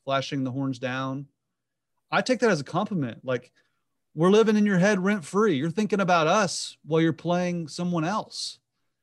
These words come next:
I mean, Sam Ehlinger had this hilarious tweet, uh, uh, a year or so ago saying, "I remember every single team player that disrespects the rich tradition of the University of Texas by putting the horns down.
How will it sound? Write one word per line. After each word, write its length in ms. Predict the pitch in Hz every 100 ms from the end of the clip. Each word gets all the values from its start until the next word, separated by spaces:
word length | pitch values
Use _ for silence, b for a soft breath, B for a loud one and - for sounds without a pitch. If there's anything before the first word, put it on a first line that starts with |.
| _
I 100 | -
mean, 100 | 143
Sam 260 | 127 175 175
Ehlinger 380 | 175 190 175 143
had 120 | 143
this 180 | 143 -
hilarious 540 | 135 131 135 135 117
tweet, 420 | - 135 139 131 131
uh, 80 | 127 -
uh, 340 | 127 120 117 120 - -
a 60 |
year 200 | 131 131
or 80 | 131
so 220 | - 127
ago 240 | 120 123 127
saying, 380 | - 131 127 b b b 139
"I 80 |
remember 500 | 151 156 151 147 135
every 340 | 131 151 156 156
single 380 | - 165 143 147
team 420 | - 170 170 165
player 380 | - 156 151 147
that 140 | 120
disrespects 580 | 143 143 - - 147 -
the 100 | 117
rich 280 | 127 - -
tradition 500 | 147 151 - 143 131
of 140 | 110
the 160 | 120 110 b b -
University 340 | 156 160 147
of 80 | 143
Texas 380 | - 139 - 110
by 140 | 123
putting 260 | 113 156 139
the 80 | 120
horns 320 | 127 123 104
down. 380 | 120 107 95